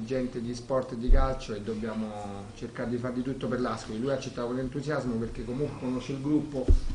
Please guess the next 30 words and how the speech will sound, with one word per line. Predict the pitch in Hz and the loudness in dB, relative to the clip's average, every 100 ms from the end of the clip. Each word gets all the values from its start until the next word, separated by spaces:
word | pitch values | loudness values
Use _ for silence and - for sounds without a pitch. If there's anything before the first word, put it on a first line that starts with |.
| - | -4
è | 131 | -4
un | 131 | -2
gruppo | 135 147 147 | 0 0 0
che | 131 131 | -2 0
nell'anno | 135 135 139 131 | 0 -2 -2 -2
solare | 139 139 131 | 0 2 2
ha | 127 | 0
fatto | 127 117 123 | -4 -6 -4
tanti | 135 127 143 | -2 -4 -4
punti, | 165 156 139 - 120 - - - - | -4 -2 -4 -4 -6 -6 -14 -14 -8
che | - | -4
ha | |
dimostrato | 123 131 139 - 147 143 | -2 -2 -2 0 2 2
di | 131 135 | 2 0
essere | 139 - 135 | -2 -4 -2
un | 131 | 0
buon | 143 143 | 0 2
gruppo | 147 160 - 143 123 - - - - - | 0 0 -2 -2 -4 -6 -14 -16 -16 -10
e | 139 135 | -6 -4
che | 139 | -4
ce | - 135 | -4 -2
la | |
può | 120 127 | 0 -2
fare. | - 123 104 113 | -4 -6 -6 -2
Noi | 147 | -2
ci | 135 | -2
crediamo, | 123 143 156 165 139 120 | -2 -2 0 0 0 -2
ci | |
crediamo | 120 123 135 147 151 | -2 2 2 2 2
tutti | 180 160 - 127 | 0 0 -4 -6